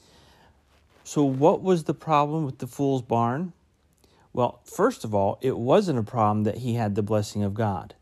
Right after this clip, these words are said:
It was bountiful. Proverbs ten twenty-two says, "The blessing of the Lord, it maketh rich, and he addeth no sorrow with it." God instructs his people how to obey him,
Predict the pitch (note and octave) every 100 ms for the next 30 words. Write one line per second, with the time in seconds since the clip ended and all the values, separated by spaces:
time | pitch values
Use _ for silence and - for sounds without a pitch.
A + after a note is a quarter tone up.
0 | _ A2+ G2+ G#2 G#2 G2+ G2 - - -
1 | _ _ - - _ - D#3+ F#3 B2 -
2 | D#3+ C3+ - A2+ G#2 F3 D#3+ A2 G#2+ G#2
3 | G#2 C#3 F#3+ C3+ A2 G#2 G#2 G#2 B2+ B2+
4 | _ _ - C3+ C#3+ D3+ D3+ - D#3+ E3
5 | - D3 C#3 D3 - D3 D3 C#3 C#3 C#3+
6 | D3 F3 F#3+ - - G2+ G2 F#2+ G2 F#2+
7 | - D2 - _ _ _ _ _ _ _
8 | _ - C#3+ G3 F3+ G#2 G2+ C#3 - _
9 | _ _ _ _ _ - C#3 A2+ - C3+
10 | D#3 - - _ F#3 F#3 - B2 A2 A2+
11 | B2+ - _ - - B2 C3 C#3 F3 F3
12 | F3+ C3+ G2+ G2+ G#2 G2+ C3+